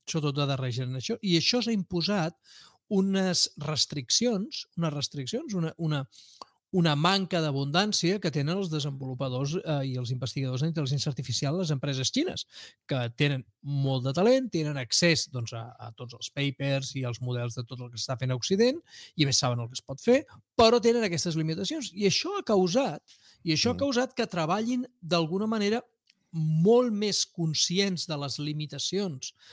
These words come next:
Speaker 1: de, de les, de les limitacions de, de hardware que no pas els, els, les seves contrapartides, doncs, americanes. Per què? Perquè el que per a un enginyer americà és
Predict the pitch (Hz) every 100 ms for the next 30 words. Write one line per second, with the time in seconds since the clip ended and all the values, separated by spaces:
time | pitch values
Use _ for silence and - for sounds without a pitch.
0 | - - 143 156 143 131 123 120 120 117
1 | 113 - - 139 135 131 - 151 143 131
2 | 123 139 139 135 - 208 190 - 139 135
3 | 123 120 120 110 214 240 185 190 - -
4 | - _ - 175 165 226 226 220 196 240
5 | - - 165 147 135 - - 165 131 117
6 | - 135 - 156 - 185 180 147 135 -
7 | 156 170 190 165 127 135 127 156 294 -
8 | - 143 175 123 - - _ 147 143 -
9 | 160 139 135 147 147 - 208 196 196 156
10 | 185 180 190 175 165 156 196 180 156